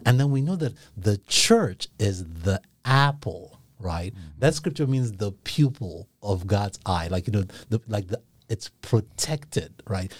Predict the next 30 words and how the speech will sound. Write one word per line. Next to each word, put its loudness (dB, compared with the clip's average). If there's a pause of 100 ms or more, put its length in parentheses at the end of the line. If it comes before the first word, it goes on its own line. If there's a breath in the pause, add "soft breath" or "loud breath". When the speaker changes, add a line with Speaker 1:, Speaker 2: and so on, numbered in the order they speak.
(140)
Speaker 1:
If -14
I, 0 (180)
if -6
I 2
just, -6
all 0
I 2
have -6
to -18
just, -8 (160 soft breath)
do 4
is 4
just -6 (360)
point 4 (200)
at -6
your, -4 (180)
at 0
your -2
pimp-, -4 (140)
at -2
your -2
pupil -6
and 0
you 4
blink, 4
like, -2
it's -2
protected. 0
It's -4
the -2